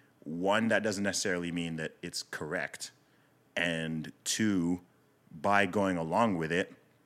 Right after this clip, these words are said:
at certain times, if stuff is, you know, super duper elevated, like, it can lead to, you know, really, really, really bad places, 'cause, you know, history, history,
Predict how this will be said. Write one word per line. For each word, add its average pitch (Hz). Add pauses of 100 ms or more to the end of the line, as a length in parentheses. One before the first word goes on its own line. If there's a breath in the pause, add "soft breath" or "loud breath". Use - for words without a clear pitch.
(280)
at 98
certain 110
times, 92
if -
stuff -
is, 82
you 87
know, 78
super 98
duper 92
elevated, 82 (440 loud breath)
like, 80
it 95
can 92
lead 92
to, 87 (140)
you 90
know, 82 (460)
really, 92
really, 92
really 92
bad 87
places, 92
'cause, - (1000)
you 82
know, 80
history, 92 (320 loud breath)
history, 98